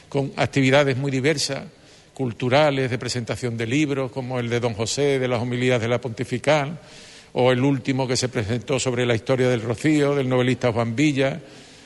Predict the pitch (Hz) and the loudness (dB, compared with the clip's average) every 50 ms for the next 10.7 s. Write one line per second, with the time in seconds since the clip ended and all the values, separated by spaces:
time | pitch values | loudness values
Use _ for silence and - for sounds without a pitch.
0 | - - - - 139 139 135 127 120 127 147 147 147 143 139 135 135 117 92 98 | -16 -6 0 2 4 4 4 4 2 2 2 4 4 4 4 4 2 2 2 2
1 | 147 156 147 113 143 131 120 127 123 - 131 135 113 - - 127 120 123 123 123 | 2 2 2 0 -2 -6 -4 -4 -4 -2 -2 -4 -4 -2 -2 -2 -2 0 0 0
2 | 123 127 127 - 123 123 120 123 120 123 123 120 - - 123 120 135 147 143 123 | 0 0 -2 -2 -2 -2 0 0 0 0 0 0 0 -2 -2 2 2 2 2 0
3 | - 147 135 143 131 151 160 165 175 165 - 170 160 160 - - 170 156 139 - | -2 -4 -2 0 0 0 2 0 0 -2 -2 -2 -2 -2 0 2 2 2 2 2
4 | 156 151 156 160 160 165 170 135 - - - - - - - - - - - - | 0 0 2 2 2 2 0 -2 -6 -10 -12 -16 -20 -20 -20 -20 -18 -18 -18 -18
5 | - - - - 139 135 139 160 165 165 175 165 - - - 170 170 156 165 151 | -20 -16 -6 -2 2 4 4 4 4 4 4 2 0 2 2 2 2 2 2 2
6 | 147 147 151 151 156 156 156 139 170 151 - 156 156 - 165 135 - 160 165 - | 4 4 4 4 2 0 -2 -2 -2 -2 0 0 0 0 -2 -2 0 0 0 0
7 | - 156 151 165 - 226 175 151 135 123 127 - 139 139 135 151 139 147 160 143 | 0 -2 -4 -4 -6 -10 -8 -8 -4 -4 -2 0 0 2 2 0 0 0 -2 -2
8 | - - 147 139 127 - - 151 143 120 135 139 - - - - - - - - | -2 -2 -2 -2 0 0 2 0 0 0 -4 -6 -8 -12 -18 -20 -20 -20 -20 -20
9 | - - - - - 139 131 135 139 135 139 - - 143 135 127 123 123 123 127 | -20 -20 -18 -8 -2 0 2 2 2 0 -4 -6 -6 -6 -4 -4 -4 -2 -2 -2
10 | 127 120 - 139 120 - - 135 131 143 156 156 160 | -2 0 2 0 0 2 2 2 4 4 4 2 0